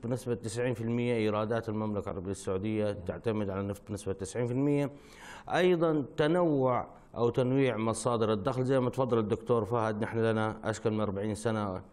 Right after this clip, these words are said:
ونحن بنخطط ولا زال، لا زلنا بنعتمد على، آه، ال-، الإيرادات النفط كمصدر رئيسي. فالقرارات اللي بتصدر الآن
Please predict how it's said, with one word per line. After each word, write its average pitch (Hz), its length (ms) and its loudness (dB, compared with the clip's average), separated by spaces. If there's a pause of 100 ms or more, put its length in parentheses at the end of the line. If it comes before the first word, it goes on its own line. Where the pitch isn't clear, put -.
(140)
ونحن 113 360 0
بنخطط 110 600 -2
ولا 117 220 2
زال، 139 380 2 (500)
لا 131 140 4
زلنا 160 260 4
بنعتمد 123 600 0
على، 110 460 2 (380)
آه، 101 640 2
ال-، 95 320 -2 (180)
الإيرادات 113 680 0
النفط 117 380 0
كمصدر 113 840 0
رئيسي. 87 600 -4 (420)
فالقرارات 123 1700 2
اللي 156 200 4
بتصدر 170 520 2
الآن 147 520 2